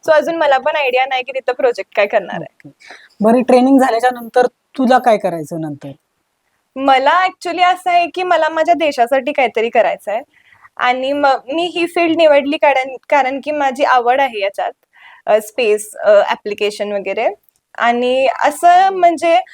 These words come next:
Speaker 1: देशाला सर्व्ह करायला डिफेन्समध्येच जायला पाहिजे असं काही नाही, आपण या वेनी पण करू शकतोय. माझा आयडॉल म्हणजे डॉक्टर एपीजे अब्दुल कलाम सर आहेत,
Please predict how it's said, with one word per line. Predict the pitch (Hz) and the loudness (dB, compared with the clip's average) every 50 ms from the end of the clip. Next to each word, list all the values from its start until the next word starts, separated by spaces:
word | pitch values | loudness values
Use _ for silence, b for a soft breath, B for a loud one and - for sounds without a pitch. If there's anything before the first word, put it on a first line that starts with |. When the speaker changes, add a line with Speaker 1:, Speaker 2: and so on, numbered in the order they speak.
| B B B B B - 233 | B B B B B -8 -6
Speaker 1:
देशाला | 233 233 226 220 262 269 269 285 277 302 262 269 294 339 | -4 -2 0 2 2 4 4 4 4 4 4 4 4 4
सर्व्ह | 359 - 359 320 320 302 - - | 4 4 4 4 4 2 0 2
करायला | 359 320 311 302 311 311 311 320 | 2 4 4 4 2 2 2 0
डिफेन्समध्येच | 294 311 311 - 269 254 262 247 311 311 302 294 320 302 | 0 0 -2 0 -2 -2 -2 -4 -4 -2 2 2 2 2
जायला | 262 - 277 247 247 262 | 2 2 2 2 2 0
पाहिजे | 254 269 262 247 247 269 | 0 0 0 0 0 -2
असं | 254 - 233 | -2 -2 -4
काही | 208 247 240 | -4 -2 -2
नाही, | 233 214 190 | -2 -4 -4
आपण | 190 - 214 254 | -6 -6 -4 -2
या | 254 240 226 240 | 0 0 0 0
वेनी | 254 262 254 247 254 247 | 0 -2 -4 -6 -6 -6
पण | - 254 277 | -6 -6 -4
करू | 262 226 202 | -4 -6 -6
शकतोय. | 202 - 202 - _ - 196 233 - - - 240 - - - - | -8 -12 -18 -20 _ -18 -18 -18 -12 -10 -8 -8 -8 -8 -2 2
माझा | 233 247 254 262 247 240 247 247 - 302 | 4 4 6 4 4 2 0 2 2 2
आयडॉल | 330 320 302 311 302 302 320 | 2 2 2 4 4 4 2
म्हणजे | 320 320 311 311 311 311 | 2 0 0 -2 -2 0
डॉक्टर | 302 285 285 - 302 294 | 0 0 0 0 0 2
एपीजे | 294 277 269 - 247 247 233 269 | 2 0 0 -2 -2 0 0 0
अब्दुल | 254 226 214 240 247 | -2 0 0 0 2
कलाम | 240 247 226 220 214 240 | 2 2 2 2 0 0
सर | - - 233 214 | 0 2 4 4
आहेत, | 185 - | 4 2